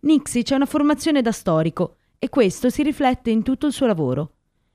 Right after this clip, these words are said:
Le vicende del diciannovesimo secolo, lo scontro con l'impero ottomano e le immagini di scontro con l'Islam,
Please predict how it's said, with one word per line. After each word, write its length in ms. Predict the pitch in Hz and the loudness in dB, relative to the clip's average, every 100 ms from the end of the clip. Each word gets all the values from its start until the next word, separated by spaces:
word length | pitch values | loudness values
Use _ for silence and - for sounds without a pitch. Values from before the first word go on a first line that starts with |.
| _ | _
Le 140 | - 247 | -2 0
vicende 400 | 277 349 349 320 | 2 2 2 0
del 140 | 226 | 0
diciannovesimo 680 | 220 - 226 214 220 208 202 | -2 0 0 2 2 2 0
secolo, 560 | - 226 - 156 156 175 | 2 0 0 0 0 -2
lo 100 | 165 | -6
scontro 360 | - 226 202 | 0 0 0
con 140 | - 175 | 0 0
l'impero 300 | 180 220 214 | 0 0 0
ottomano 500 | 208 214 233 285 285 | 0 0 2 2 2
e 60 | |
le 80 | 202 | 2
immagini 440 | 190 254 247 254 202 | 2 2 4 2 2
di 100 | 214 | -4
scontro 440 | - 247 247 247 | 0 0 0 0
con 140 | 233 | 0
l'Islam, 600 | 202 170 139 160 165 180 | 0 0 -2 -2 -2 -4